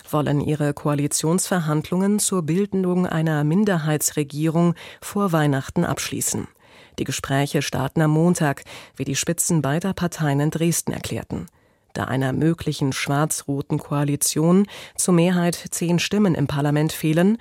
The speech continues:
wollen C D U und S P D künftig bei den anderen Fraktionen verstärkt um Unterstützung für ihre Gesetzesvorhaben werben. In Brandenburg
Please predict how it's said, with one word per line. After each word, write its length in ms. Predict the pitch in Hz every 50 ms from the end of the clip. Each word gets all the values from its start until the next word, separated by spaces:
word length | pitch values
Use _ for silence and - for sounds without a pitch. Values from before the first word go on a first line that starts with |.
| - - - - - -
wollen 300 | - 185 196 208 208 196
C 160 | - 202 185
D 140 | 170 160 -
U 180 | 180 190 220
und 100 | 214 175
S 200 | 160 160 156 -
P 100 | - 165
D 220 | 143 143 147 180 208
künftig 680 | - - - 180 196 - - - 175 175 170 - -
bei 120 | - 143
den 160 | 139 143 139 -
anderen 420 | - 151 185 202 202 190 185 175
Fraktionen 680 | - - - 151 - - - - 151 156 160 165 165 165
verstärkt 640 | - - 160 147 - - - 135 131 127 - -
um 120 | - 131 127
Unterstützung 800 | 135 139 - 170 - - - 175 - - - - 151 147 147 143
für 220 | - - - 151
ihre 360 | 143 - - 139 139 156 151
Gesetzesvorhaben 1000 | - 175 170 175 175 160 - - 143 131 - - - 139 135 135 135 135 - 135 117
werben. 420 | 147 139 143 - - 107 - - - _ - _ _ _ _ _ _ _
In 180 | - 139 135
Brandenburg 720 | - - 131 151 156 - - 180 156 156 160 180 220 -